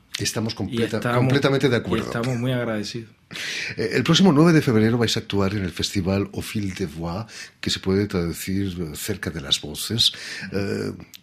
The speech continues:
Speaker 1: festival dedicado a la voz. Me imagino que también supone un reconocimiento para ti y para Pau Barreto, ¿no? Que sois las voces de,
Speaker 2: Mm.
Speaker 1: del grupo.
Speaker 2: Sí, ahí vamos a, vamos a presentarnos ese día nueve ahí con todas las fuerzas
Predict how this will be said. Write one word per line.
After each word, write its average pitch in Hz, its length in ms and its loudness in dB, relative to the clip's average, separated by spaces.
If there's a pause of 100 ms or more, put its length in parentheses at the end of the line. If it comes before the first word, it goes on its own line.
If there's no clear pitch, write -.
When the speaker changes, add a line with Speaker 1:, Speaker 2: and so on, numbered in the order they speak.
(320)
Speaker 1:
festival 120 300 -2
dedicado 117 540 -2
a - 100 -2
la 82 100 -6
voz. 92 340 -2 (280)
Me 107 100 4
imagino 113 300 4
que 147 100 2
también 117 480 2
supone 110 420 0
un 131 80 2
reconocimiento 101 640 -4
para 82 220 -4
ti 139 440 2
y 143 40 4
para 85 260 0
Pau 117 200 -2
Barreto, 95 400 -6
¿no? 95 120 -10
Que - 120 -10
sois 90 180 -8
las 82 220 -8
voces 90 420 -8
de, - 100 -8
Speaker 2:
Mm. 131 340 -4
Speaker 1:
del 87 180 -6
grupo. 82 400 -10 (180)
Speaker 2:
Sí, 131 240 -8
ahí 110 140 -4
vamos 113 320 -6
a, 104 320 -6
vamos 120 320 -6
a - 20 -10
presentarnos 113 640 -8
ese 110 140 -8
día 113 200 -4
nueve 113 300 -4
ahí 123 80 -2
con 110 240 -6
todas 120 320 -6
las 104 180 -10
fuerzas 147 680 -4